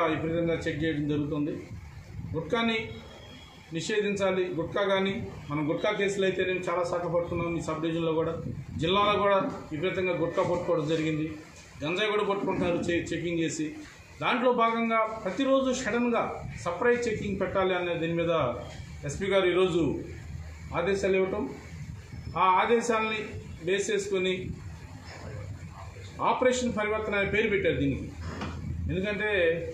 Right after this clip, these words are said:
ఆపరేషన్ పరివర్తన ఒక పదిహేను రోజుల నుంచి కూడా ఆ ప్రోగ్రామ్ నడుస్తూ ఉంది మన స్టేట్లో. దాంట్లో భాగంగా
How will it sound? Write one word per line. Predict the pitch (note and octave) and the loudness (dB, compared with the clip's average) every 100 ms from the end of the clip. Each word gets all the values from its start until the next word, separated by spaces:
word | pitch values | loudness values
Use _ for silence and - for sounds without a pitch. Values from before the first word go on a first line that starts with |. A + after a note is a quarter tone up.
| - - - - | -10 -14 -14 -6
ఆపరేషన్ | C#3+ - A#3+ - A3+ | -2 0 0 0 0
పరివర్తన | G#3 G3+ G#3 G3 G3 G3 F#3+ - - - - - | -2 0 -2 -2 -2 -2 -4 -8 -14 -12 -10 -10
ఒక | - E3 E3 | -2 0 2
పదిహేను | E3+ E3+ F3+ | 0 0 0
రోజుల | F#3 F#3+ G3+ | 2 2 0
నుంచి | G3 | 0
కూడా | F3+ F3 | 2 2
ఆ | |
ప్రోగ్రామ్ | D3+ F3 F#3 F#3 F3 | 2 0 2 0 2
నడుస్తూ | F3 E3 F#3 | 0 0 -2
ఉంది | E3+ D#3+ | -2 -2
మన | D3 | -4
స్టేట్లో. | C#3+ E3+ E3+ F3 - - - - - - - - - - - - - - - - - - E3+ | -2 -4 -2 -4 -6 -6 -4 -4 -8 -12 -12 -10 -10 -8 -8 -6 -4 -4 -6 -6 -8 -2 0
దాంట్లో | A#3 A#3+ | 2 4
భాగంగా | A#3 A#3 A#3 A#3+ A#3 A3+ | 4 4 4 4 4 2